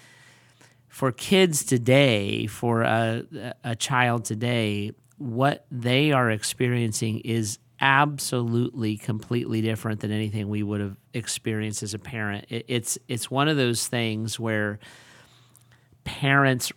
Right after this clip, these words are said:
really cannot understand the environment that their ki-, we can't relate to it, the environment that their kids are being raised in.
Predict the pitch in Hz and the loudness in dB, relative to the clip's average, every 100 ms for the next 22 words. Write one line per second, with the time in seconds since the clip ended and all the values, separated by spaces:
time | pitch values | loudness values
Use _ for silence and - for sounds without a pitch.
0 | - 117 117 127 139 135 120 - - - | -6 -2 4 6 6 4 0 -6 -8 -2
1 | 123 113 117 120 127 - 117 110 101 101 | 0 2 4 4 2 0 -2 0 -2 -4
2 | - 107 107 120 117 123 - 123 120 110 | -4 -6 -6 -6 -8 -10 -10 -4 0 0
3 | 110 110 110 113 110 107 107 107 110 104 | 0 0 2 2 2 0 -2 -6 -4 -6
4 | - 131 123 120 156 127 113 110 113 - | -6 -4 -2 2 2 2 2 2 0 -2
5 | - 101 110 110 107 113 110 107 107 107 | -2 -2 -2 -2 -2 0 0 0 -2 -4
6 | 110 107 113 104 107 104 104 101 104 - | -6 -6 -8 -6 -6 -6 -6 -6 -8 -8
7 | - 113 | -10 -12